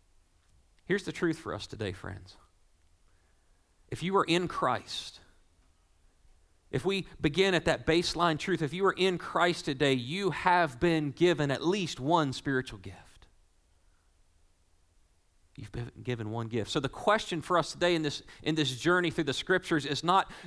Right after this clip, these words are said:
"Do I have a spiritual gift?" No, like, if you're in Christ, you have it.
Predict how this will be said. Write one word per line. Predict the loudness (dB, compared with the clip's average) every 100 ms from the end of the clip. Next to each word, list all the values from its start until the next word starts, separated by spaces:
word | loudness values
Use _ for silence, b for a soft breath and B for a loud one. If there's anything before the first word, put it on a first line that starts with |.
| 0
"Do | 4 6
I | 6
have | 4 0 4 4 4
a |
spiritual | -2 2 0 0 -8
gift?" | -10 -16 -20 -20 _ _ _ _ _ _ _ _ _ 0
No, | 4 4
like, | 2
if | 0
you're | 0 2
in | 0
Christ, | 2 0 0
you | -2
have | 2 2 2
it. | -4